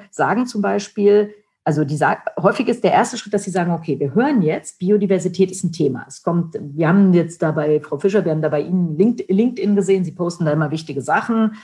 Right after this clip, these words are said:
Wir haben jetzt da schon mal von dem Buch gehört, wir haben, keine Ahnung, in Nachrichten was gehört, was auch immer. Wir haben schon mal mitbekommen, dass es irgendwie Artensterben gibt. Also was, was bedeutet das denn für unser Unternehmen oder unseren Sektor? Das ist häufig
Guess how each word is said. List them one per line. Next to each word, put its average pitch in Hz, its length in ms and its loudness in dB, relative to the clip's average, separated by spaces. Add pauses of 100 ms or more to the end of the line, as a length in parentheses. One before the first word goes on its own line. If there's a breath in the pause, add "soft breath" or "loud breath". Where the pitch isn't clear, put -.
(140 loud breath)
Wir 151 100 2
haben 175 100 6
jetzt 170 200 0
da 151 160 2
schon 160 140 -6
mal 151 200 -2
von 160 140 -8
dem 139 100 -4
Buch 262 240 -6
gehört, 190 440 -2
wir 156 200 -2
haben, 151 540 -6
keine 143 240 -4
Ahnung, 202 240 4
in 156 80 0
Nachrichten 202 360 0
was 180 200 0
gehört, 165 280 2
was - 140 -8
auch - 140 -10
immer. 202 360 4
Wir 160 220 -2
haben 185 180 2
schon 196 140 0
mal 165 140 2
mitbekommen, 180 460 -2
dass 139 100 -12
es - 100 -12
irgendwie - 220 -10
Artensterben 175 500 -2
gibt. 165 180 -6
Also 156 220 0 (680 loud breath)
was, 214 260 -4 (100)
was - 280 -4
bedeutet 214 480 2
das 160 120 -2
denn 160 160 0
für - 120 0
unser 175 380 4
Unternehmen 156 460 0
oder - 220 -6
unseren 151 320 -2
Sektor? 117 480 -12 (300)
Das 175 180 -2
ist - 220 -2
häufig 190 480 2